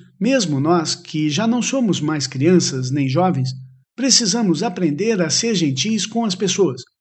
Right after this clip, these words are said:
aprendendo a ouvi-las atentamente, dando a elas o que mais precisam, atenção. Você se sente querido? Saiba que você tem dentro de si tudo o que é necessário para fazer da vida uma maravilhosa experiência.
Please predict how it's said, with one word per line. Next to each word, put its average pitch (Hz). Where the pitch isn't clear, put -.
aprendendo 139
a 165
ouvi-las 208
atentamente, 185
dando 220
a 147
elas 185
o 196
que 196
mais 147
precisam, 151
atenção. 139
Você 269
se 170
sente 190
querido? 156
Saiba 208
que 135
você 135
tem 190
dentro 180
de 131
si 220
tudo 185
o 135
que 135
é 180
necessário 190
para 226
fazer 175
da 185
vida 196
uma 208
maravilhosa 185
experiência. 170